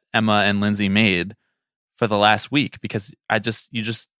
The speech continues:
don't know. And this is not the first time that something like this has happened. And it's not gonna, unfortunately, probably not gonna be the last. And I'm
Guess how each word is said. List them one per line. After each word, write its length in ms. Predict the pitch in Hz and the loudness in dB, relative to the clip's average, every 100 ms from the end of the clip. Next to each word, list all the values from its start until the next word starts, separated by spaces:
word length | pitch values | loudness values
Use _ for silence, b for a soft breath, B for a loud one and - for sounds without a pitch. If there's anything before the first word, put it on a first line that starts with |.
| _ _ _ _ | _ _ _ _
don't 180 | 117 113 | 0 4
know. 340 | 135 170 58 - | 4 4 0 -4
And 260 | 104 101 | -2 -2
this 200 | 104 110 | -2 -2
is 60 | 110 | 2
not 320 | 110 107 98 | 4 4 2
the 80 | 113 | -6
first 300 | - 104 - | 0 0 2
time 200 | 107 104 | 0 2
that 120 | 98 | 0
something 200 | - 101 | -2 -4
like 100 | 95 | -4
this 180 | 92 92 | -4 -6
has 100 | 98 | -4
happened. 280 | 104 101 101 | -4 -2 -2
And 140 | 98 | 0
it's 140 | 98 - | -2 2
not 200 | 101 92 | 0 2
gonna, 260 | 104 101 98 | 2 2 0
unfortunately, 540 | 104 120 113 110 104 | 0 2 2 2 2
probably 580 | 104 98 107 107 117 113 b b b b - | 2 0 2 4 4 4 b b b b 2
not 160 | 127 | 2
gonna 160 | 147 143 | 4 4
be 100 | 135 | 4
the 120 | 135 | 6
last. 460 | 147 143 76 - - | 6 4 2 -6 -4
And 460 | 104 101 101 98 - _ _ _ _ _ _ | -2 0 0 -4 -12 _ _ _ _ _ _
I'm 480 | 113 120 117 113 110 | 4 4 4 0 -4